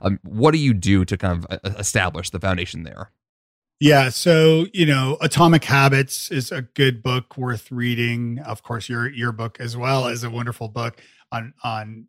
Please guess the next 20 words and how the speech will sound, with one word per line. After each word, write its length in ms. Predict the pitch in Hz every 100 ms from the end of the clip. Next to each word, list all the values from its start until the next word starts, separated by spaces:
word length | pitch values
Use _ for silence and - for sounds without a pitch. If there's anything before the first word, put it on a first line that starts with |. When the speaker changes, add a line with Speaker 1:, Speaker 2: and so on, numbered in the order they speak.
| -
Speaker 2:
uh, 140 | 117
you 160 | 123 113
know, 120 | 113
establishing 680 | 107 - 117 113 - 120
these 200 | 117 107
morning, 560 | 110 113 110 104 98 107 113
uh, 300 | 104 101 117
habits 480 | 117 101 104 -
and, 120 | 117 120
and 100 | 120
just 200 | 127 -
establishing 560 | 110 160 170 156 - 104
habits. 400 | 110 104 110 - _ - _ -
Um, 480 | 139 143 131 131 147 _
and, 520 | 160 147 143 143 143 - -
uh, 200 | 147 143
I 80 | 147
just, 560 | 156 254 254 - - 139
uh, 300 | 139 123 110 _ _ -
I, 140 | 139